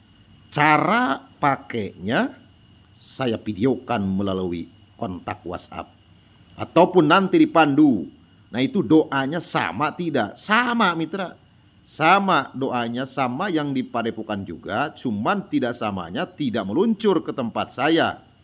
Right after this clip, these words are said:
Tidak langsung didoakan, cuman itu jarak jauh. Jarak jauh secara dipaketkan sama aja. Keberkahannya sama saja. Yang penting kita ikhlas, yang penting kita memohon untuk didoakan,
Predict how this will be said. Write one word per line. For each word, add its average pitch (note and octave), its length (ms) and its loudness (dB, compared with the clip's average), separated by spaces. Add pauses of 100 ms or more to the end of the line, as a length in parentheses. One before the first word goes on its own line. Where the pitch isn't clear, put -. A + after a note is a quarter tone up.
(260)
Tidak B2+ 240 -2
langsung F#3 480 0
didoakan, C#3+ 720 0 (560)
cuman D#3+ 240 -2
itu F3 160 -4
jarak C3+ 400 -2
jauh. E2 320 -8 (720)
Jarak A2+ 240 -4
jauh F3+ 240 2
secara F3+ 320 -2
dipaketkan E3 640 -4
sama C#3+ 400 -2
aja. D#3 640 0 (880)
Keberkahannya C3+ 1200 -2
sama B2 400 -2
saja. G#2+ 560 -6 (480)
Yang A2 240 -6
penting F3 320 -2
kita D3 320 -6
ikhlas, D#3 640 -2 (400)
yang B2+ 240 -4
penting F3+ 400 -2
kita D3 640 -2
memohon D3 640 -2
untuk D3+ 480 -4
didoakan, A2+ 800 -6